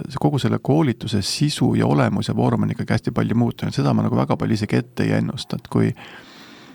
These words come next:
noh, päris alguse poole peale, siin kui ajaloost rääkime, siis oli hästi selge, et see oli hästi struktuurne, hästi teemapõhine. Mm,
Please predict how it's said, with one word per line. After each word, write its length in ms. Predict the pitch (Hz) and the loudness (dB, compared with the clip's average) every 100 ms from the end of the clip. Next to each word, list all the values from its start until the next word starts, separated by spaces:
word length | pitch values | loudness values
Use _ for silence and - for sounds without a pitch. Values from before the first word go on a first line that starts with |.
| - _ - - - | -20 _ -20 -8 0
noh, 100 | - - 180 185 - - _ - | 0 0 -14 -16 -20 -20 _ -4
päris 300 | 131 151 127 | 0 0 0
alguse 380 | 127 117 104 101 | -2 -2 -2 -4
poole 300 | 117 113 107 - | -2 -2 -2 -4
peale, 160 | - 123 - | -6 -6 -4
siin 180 | 113 | -2
kui 140 | 127 120 | 0 0
ajaloost 340 | 107 101 - 117 | 0 -2 -4 -2
rääkime, 340 | 110 - 123 | -2 -2 -4
siis 160 | 117 120 | 0 0
oli 160 | 120 127 | 2 0
hästi 260 | 135 165 135 | -2 0 0
selge, 240 | 120 - | 0 -2
et 80 | - | -2
see 60 | |
oli 60 | 131 | -2
hästi 140 | - - | -2 -6
struktuurne, 640 | - - 131 131 147 147 127 - _ - | -8 -2 0 2 2 0 -2 -10 _ -4
hästi 260 | 110 - 113 - | -2 -2 -4 0
teemapõhine. 680 | 113 120 117 127 123 120 123 - - - - - - - - | 2 2 0 0 0 0 -2 -6 -20 -20 -20 -20 -20 -6 0
Mm, 320 | 110 107 | 2 2